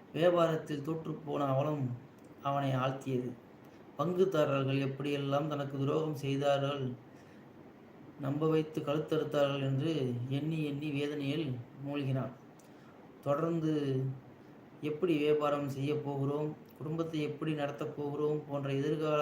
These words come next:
கவலைகள் வேறு ஒருபுறம் எழுந்து அடங்கின. இந்த சிந்தனையிலேயே அவன் கை அவனை அறியாமல் ஆற்று மணலை துளாவி,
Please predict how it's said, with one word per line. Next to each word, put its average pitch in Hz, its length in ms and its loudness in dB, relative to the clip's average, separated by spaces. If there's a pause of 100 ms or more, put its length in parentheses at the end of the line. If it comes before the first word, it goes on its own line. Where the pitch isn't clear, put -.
கவலைகள் 143 560 -2
வேறு 143 360 -2 (220)
ஒருபுறம் 139 480 -2
எழுந்து 143 380 -2
அடங்கின. 139 380 0 (1120)
இந்த 165 300 2
சிந்தனையிலேயே 156 840 -2 (460)
அவன் 143 340 4 (680)
கை 151 180 0 (340)
அவனை 135 340 2
அறியாமல் 143 600 0 (100)
ஆற்று 165 320 -2
மணலை 143 360 -4
துளாவி, 143 360 -2